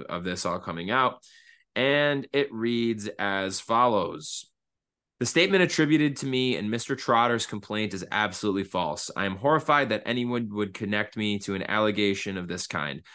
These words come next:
"Racism has no place in our society, and I am personally disgusted that my name is associated with this complaint."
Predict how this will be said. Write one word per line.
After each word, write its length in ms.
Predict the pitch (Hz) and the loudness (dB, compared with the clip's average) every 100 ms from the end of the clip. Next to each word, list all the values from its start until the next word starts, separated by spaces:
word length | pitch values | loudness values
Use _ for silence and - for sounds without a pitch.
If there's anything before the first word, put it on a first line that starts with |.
| - - | -20 -2
"Racism 460 | 120 143 156 139 147 | 4 4 4 0 0
has 180 | 123 101 | 0 0
no 160 | 117 | 0
place 320 | 127 131 123 120 | 0 2 0 0
in 80 | |
our 100 | 110 | -2
society, 640 | 113 101 - 101 101 98 98 | -2 -2 0 2 2 0 -4
and 100 | 92 | -4
I 80 | |
am 120 | 92 92 | -6 -6
personally 400 | - 104 - 104 | -2 -2 -2 -4
disgusted 520 | 95 - 98 - 98 | -4 0 0 0 -2
that 100 | 90 | 0
my 120 | 98 | -2
name 420 | 95 92 92 90 | -2 -2 -2 -2
is 140 | 73 90 | -6 -6
associated 580 | - 92 90 - 87 | -4 -2 -4 -4 -4
with 160 | 85 85 | -4 -6
this 160 | 78 - | -6 -8
complaint." 500 | 85 80 73 65 | -10 -10 -10 -10